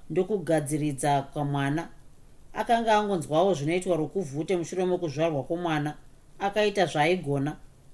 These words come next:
Chakamushamisa ndechekuti mwana haana kuchema zvakanyanya. Kuda akanga achema pakubuda kwaakaita, asi mai havana kuzvinzwa. Akatora mwana wake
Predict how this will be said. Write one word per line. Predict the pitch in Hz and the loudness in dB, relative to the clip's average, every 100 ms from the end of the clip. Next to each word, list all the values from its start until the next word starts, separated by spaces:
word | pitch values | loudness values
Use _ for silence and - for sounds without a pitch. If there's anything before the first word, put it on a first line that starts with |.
| - - | -20 -14
Chakamushamisa | - 226 269 269 262 226 226 185 | -4 0 2 2 2 0 0 0
ndechekuti | 147 170 190 196 185 147 - - | 0 -4 -4 -2 -2 -2 -8 -6
mwana | 175 175 202 | 0 2 2
haana | 214 147 151 180 | 2 2 2 0
kuchema | 202 - 170 170 | -2 0 0 0
zvakanyanya. | 151 135 151 156 160 151 135 - - - - - - | -2 -2 -2 0 0 -2 -6 -12 -20 -18 -20 -16 -6
Kuda | 202 220 | 0 0
akanga | 226 240 226 | 2 0 2
achema | 196 190 202 190 | 2 2 0 0
pakubuda | 175 156 160 160 175 175 180 | 0 -2 -4 0 2 4 2
kwaakaita, | 180 160 151 170 165 139 151 147 - - - - | 4 2 4 2 2 0 -4 -6 -14 -20 -20 -8
asi | 165 156 180 | -4 -2 0
mai | 185 185 | 2 4
havana | 170 139 139 156 | 4 4 2 0
kuzvinzwa. | 165 147 131 143 143 - - - - - - | -2 -4 -4 -4 -4 -10 -16 -18 -20 -20 -10
Akatora | 208 233 233 214 | 0 0 2 2
mwana | 214 208 202 | 2 0 0
wake | 196 196 196 208 202 | 2 2 0 -4 -6